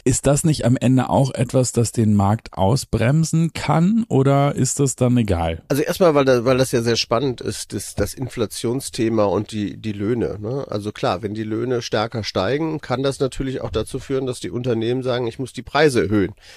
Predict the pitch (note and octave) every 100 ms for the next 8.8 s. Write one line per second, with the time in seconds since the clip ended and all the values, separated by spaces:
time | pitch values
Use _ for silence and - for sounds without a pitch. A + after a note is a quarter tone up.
0 | - _ - A2 A#2+ - A#2 A#2 - B2
1 | A#2 - B2 A2 A#2+ A2+ G2+ G#2 A2 -
2 | G#2 - A#2+ D3+ F3 A2 G#2+ A2 A2+ A2+
3 | A2+ G#2 - A#2+ C3+ A#2+ G#2+ G2+ A#2+ C3+
4 | - F#3+ - G2 - - - - G#2+ G2+
5 | - A#2+ C#3 D#3 D3 D3+ G3+ - A2+ G#2
6 | G#2+ A#2 G#2 B2+ C3 - A2 G2+ F2+ G#2
7 | F#2+ G2 G#2 - F#2+ - A2+ A2+ G#2+ -
8 | G#2 F#2+ F#2+ - - - F#2+ B2+